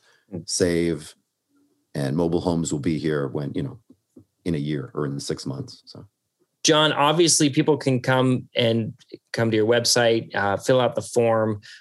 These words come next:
Speaker 1: on there. And if they wanted to work with you in terms of having you coach them through the process of learning how to do this yourse-, themselves, they can do that.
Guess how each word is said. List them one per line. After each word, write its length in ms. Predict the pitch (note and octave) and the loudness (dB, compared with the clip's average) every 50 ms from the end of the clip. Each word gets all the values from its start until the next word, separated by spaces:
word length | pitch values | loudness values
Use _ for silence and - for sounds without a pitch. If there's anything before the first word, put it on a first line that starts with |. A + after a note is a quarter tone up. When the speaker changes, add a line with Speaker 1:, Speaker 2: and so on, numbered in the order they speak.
| _ _ - | _ _ -2
Speaker 1:
on 220 | A#2 A2+ G#2+ A2 | 0 2 2 4
there. 420 | A2 A2+ A2 A2+ A2+ A2 A2 A2 - | 4 4 4 4 4 4 2 2 0
And 520 | - G#2+ G#2 G2+ G2+ G2+ G2+ G2+ F#2+ - - - - | -2 0 0 2 2 2 0 -2 -4 -6 -10 -6 -6
if 140 | G2+ - | -6 0
they 160 | - A2+ G#2+ G#2 | 2 2 2 2
wanted 240 | G#2+ A#2 A#2 A#2 | 2 2 2 4
to 80 | A2 A2 | 2 2
work 260 | G#2+ A2+ A#2 A2 - | 2 2 2 0 0
with 180 | A2+ G#2+ G#2 - | -4 -4 -2 0
you 260 | A#2 A2+ A2+ A2 A2 | 2 2 4 2 2
in 120 | A2 G#2 | 0 -2
terms 280 | G2+ - A2 G#2 G2 G2+ | -2 -2 -2 -2 0 0
of 180 | G2+ F#2 - - - - - - - - _ _ | -2 -2 -4 -12 -20 -20 -20 -20 -20 -20 _ _
having 240 | - A#2 A2 A2+ | 0 0 2 4
you 100 | A2+ A2 - | 2 2 0
coach 340 | - C3 B2 A#2+ A#2 - - | 2 2 2 2 2 2 2
them 220 | B2+ A#2+ A2+ A2+ | 2 2 2 2
through 140 | A2 A#2 A2+ | 2 0 0
the 80 | G#2+ | 0
process 480 | - - - A2+ A2 A2 - A2+ G#2 - | -2 0 0 0 0 2 0 2 2 0
of 140 | G#2+ F2 G#2 | 0 0 0
learning 280 | G#2 G#2+ G#2+ G#2+ G2+ | 0 0 0 0 0
how 100 | G#2 G#2 | 0 0
to 80 | G#2 G2+ | 0 2
do 120 | F#2+ G#2+ | 0 2
this 220 | G2+ G#2 G#2 - - | 2 2 2 2 0
yourse-, 220 | G2+ - - - - - - | 0 2 2 2 2 0 -2
themselves, 640 | G#2 G2+ G2 F#2+ - - B2 A#2 A2+ A2 G2 - | -4 -4 -2 0 2 4 4 4 4 2 2 0
they 80 | A2 G#2 | -2 -2
can 140 | - G2+ G2 | -2 -4 -4
do 180 | F#2+ G2+ G2 | -2 -4 0
that. 400 | F2 G#2+ G#2+ G#2+ G#2+ G#2 - - | 0 2 2 2 0 0 -2 -6